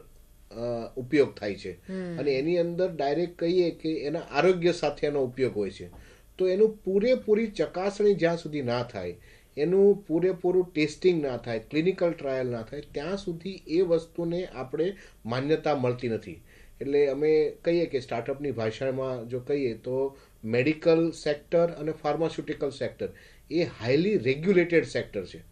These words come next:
Speaker 1: કે જેની અંદર રેગ્યુલેટરી ઓથોરિટી હોય છે.
Speaker 2: હમ.
Speaker 1: અને રેગ્યુલેટરી ઓથોરિટીના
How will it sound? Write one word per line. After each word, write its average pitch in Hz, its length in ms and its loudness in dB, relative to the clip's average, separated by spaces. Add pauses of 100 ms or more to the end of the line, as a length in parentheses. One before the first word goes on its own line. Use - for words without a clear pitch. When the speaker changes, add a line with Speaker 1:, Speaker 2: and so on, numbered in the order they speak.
(380)
Speaker 1:
કે 147 100 -2
જેની 143 320 0
અંદર 175 260 0
રેગ્યુલેટરી 170 640 0
ઓથોરિટી 170 600 0
હોય 123 220 4
છે. 151 160 -4
Speaker 2:
હમ. 180 440 -10
Speaker 1:
અને 156 160 2
રેગ્યુલેટરી 202 640 6
ઓથોરિટીના 185 1080 -4